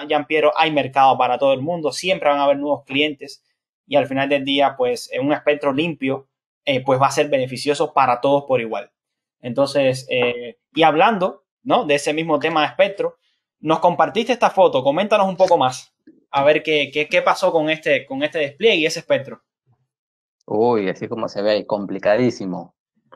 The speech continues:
Speaker 2: A pesar de como ven el espectro, eh, con la antena, eh, con la Horde simétrica de sesenta, a pesar de estar el espectro,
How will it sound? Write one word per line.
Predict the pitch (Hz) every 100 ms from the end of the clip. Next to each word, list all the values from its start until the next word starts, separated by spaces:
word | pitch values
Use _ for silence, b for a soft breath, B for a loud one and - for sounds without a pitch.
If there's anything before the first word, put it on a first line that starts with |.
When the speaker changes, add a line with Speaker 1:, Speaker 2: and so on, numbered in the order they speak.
| -
Speaker 2:
A | 92 -
pesar | - 120
de | 139
como | 123 101
ven | 110 131
el |
espectro, | 113 - - 120 - 139 175 - _ _ _ _
eh, | 92 90 -
con | 95 95
la |
antena, | 92 92 107 110 107 95 90 90 - _ _ _ _ _ -
eh, | - - - - - -
con | 98
la | 92
Horde | 117 110
simétrica | 113 117 117 110
de | 95
sesenta, | 92 113 110 110 143 180 _ _ _ _ -
a | 101
pesar | 104 - 135 127
de |
estar | 123 131 127
el | 120
espectro, | - 120 131 123 113 95 98 -